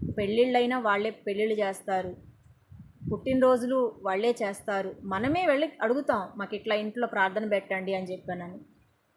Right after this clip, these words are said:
వాళ్ళు ఎనీ టైమ్ మాకు అందుబాటులో ఉంటారు, మా కుటుంబంలోకి వస్తారు, ఒక సంఘంలాగా మాకు ఇంట్లో, మా కుటుంబాల్లోకి వచ్చి ప్రార్థన చేస్తారు.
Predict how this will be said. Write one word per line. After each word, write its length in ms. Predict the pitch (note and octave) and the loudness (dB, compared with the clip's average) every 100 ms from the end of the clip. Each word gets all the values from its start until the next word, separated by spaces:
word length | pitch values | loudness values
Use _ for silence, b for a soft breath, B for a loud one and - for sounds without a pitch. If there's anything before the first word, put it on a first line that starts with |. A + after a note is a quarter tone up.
| _ | _
వాళ్ళు 180 | A3+ C#4+ | 2 2
ఎనీ 440 | B3+ A3+ B3+ F4 F#4 | 2 2 2 -2 0
టైమ్ 400 | D#4 C#4+ F#4 G4 | 2 2 2 2
మాకు 260 | C#4 C4 | 2 2
అందుబాటులో 560 | G#3+ A3+ F4 G4 F#4+ D4+ | 2 2 2 4 4 2
ఉంటారు, 400 | G#3+ F#3+ F3+ - - - _ _ - _ _ _ _ _ _ _ _ _ _ _ _ _ _ _ | 0 0 -2 -2 -10 -20 _ _ -20 _ _ _ _ _ _ _ _ _ _ _ _ _ _ _
మా 60 | A3 | -4
కుటుంబంలోకి 640 | A3+ C4+ F4 F4+ E4+ D4+ A#3+ | -4 -4 -2 2 4 4 2
వస్తారు, 520 | - B3+ A3 F#3 E3+ - _ _ _ _ | 0 2 2 0 -4 -12 _ _ _ _
ఒక 160 | - - | -14 -10
సంఘంలాగా 720 | G#3 A3 A#3+ C#4+ C#4+ C#4 C4 | -2 0 2 4 4 4 4
మాకు 340 | B3 A3 G#3+ A3 | 0 0 -2 -2
ఇంట్లో, 300 | A3 B3+ B3 | -4 0 2
మా 160 | G#3+ | 2
కుటుంబాల్లోకి 640 | G3+ G3+ A#3 A#3+ A#3+ A#3+ A3 | -2 -2 -2 2 2 0 -2
వచ్చి 160 | G#3+ A3 | -6 -6
ప్రార్థన 500 | F#3+ F#3 F#3 B3 A#3 | -4 -4 -2 -2 -2
చేస్తారు. 520 | G3 - F#3+ F3+ | -4 -4 -4 -4